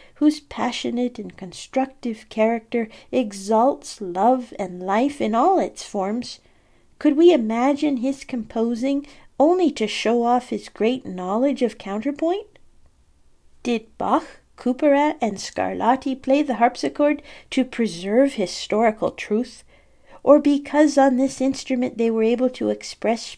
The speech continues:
passion, joy, or despair? No, ancient music is not ancient,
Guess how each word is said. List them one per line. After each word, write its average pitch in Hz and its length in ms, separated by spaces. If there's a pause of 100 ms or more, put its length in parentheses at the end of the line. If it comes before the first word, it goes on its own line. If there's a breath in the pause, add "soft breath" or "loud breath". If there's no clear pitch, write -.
(100)
passion, 254 680 (140)
joy, 226 500 (160)
or 202 160
despair? 254 800 (1200 soft breath)
No, 226 460 (320 loud breath)
ancient 302 460
music 277 360
is 220 160
not 240 320 (160)
ancient, 233 640